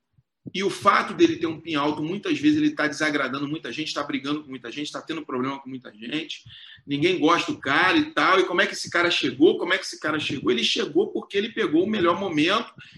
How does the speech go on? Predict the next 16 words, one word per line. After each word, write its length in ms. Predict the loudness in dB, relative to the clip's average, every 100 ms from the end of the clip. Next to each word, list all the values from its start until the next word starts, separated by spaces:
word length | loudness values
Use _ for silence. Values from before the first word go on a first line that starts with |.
| -12
encontrou 480 | -6 -4 0 4 4
algumas 280 | 4 -4
pessoas 500 | -2 -2 0 0 0
ótimas, 800 | 2 4 2 -2 -6 -6 -6 -10 -18 -20 _ _
fez 340 | 4 4 4
um 140 | 0 0
bom 200 | -2 0
trabalho 800 | -2 2 4 6 4 2 -2 0
também, 540 | 0 0 0 0 -2
porque 280 | -8 -6 -4
ninguém 260 | -2 -4
chega 320 | -2 0 0 0
sem 160 | -4
fazer 280 | -8 -6 -6
trabalho 400 | -6 -4 -4 -4
nenhum. 500 | -4 -4 -2 -2